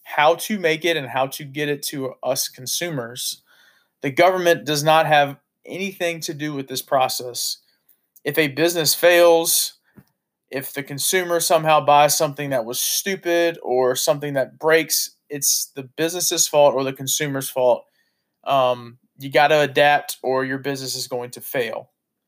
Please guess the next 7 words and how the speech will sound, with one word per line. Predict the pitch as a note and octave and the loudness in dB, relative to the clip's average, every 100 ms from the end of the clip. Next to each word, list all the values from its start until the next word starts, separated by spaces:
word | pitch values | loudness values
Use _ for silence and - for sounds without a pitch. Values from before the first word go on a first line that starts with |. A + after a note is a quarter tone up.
| _ _ _ _ _ _ _ _ _ _ _ _ _ _ | _ _ _ _ _ _ _ _ _ _ _ _ _ _
Our | D3 D3+ | 0 4
last | D#3+ F3+ F#3+ | 6 4 2
one | G3+ G#3 G#3 G#3+ _ _ _ _ - | 0 0 0 -8 _ _ _ _ -10
is | D3+ | -6
a | D#3 | -6
mixed | D#3 D#3 E3 - | -4 -4 -6 -6
economy. | C#3 D3 C#3+ D3 D3+ F3 | -8 -2 -2 -2 -6 -10